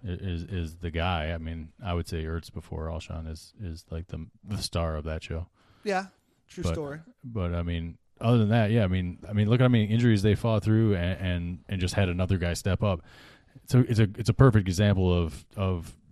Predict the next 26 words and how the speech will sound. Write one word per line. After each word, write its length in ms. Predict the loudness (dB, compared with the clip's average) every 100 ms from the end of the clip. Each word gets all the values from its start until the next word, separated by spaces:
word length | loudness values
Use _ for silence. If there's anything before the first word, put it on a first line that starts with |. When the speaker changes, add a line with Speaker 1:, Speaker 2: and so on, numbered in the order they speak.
| 2
Speaker 1:
building 320 | 4 4 2
depth 280 | 0 0 0
on 120 | -2
your 100 | 0
dynasty 420 | 0 0 -2 -6
team 360 | -8 -6 -6 -8
and, 340 | -6 -6 -8 -12 _ _ -8
and 300 | -6 -2 4
really 360 | 4 4 2 -4 _ -20 -20 -20 _ _ _ _ _ _
making 380 | 0 4 6 6
it 80 | 6
a 60 |
surefire, 840 | 6 8 8 8 8 6 6 2 -2 -12 -20 -12 -6
uh, 260 | -4 -4
championship 640 | -4 -4 -4 -4 -4 -8
team. 260 | -6 -6 -6
It, 280 | -6 -8 -10
it, 120 | -12
you 220 | -8 -4 -2
have 180 | -2
to 80 | -2
have 160 | -6 -6
depth 260 | -10 -10
like 140 | -12 -12
that. 180 | -14 -14 -20 -20 _
Speaker 2:
Yeah, 240 | -10 -10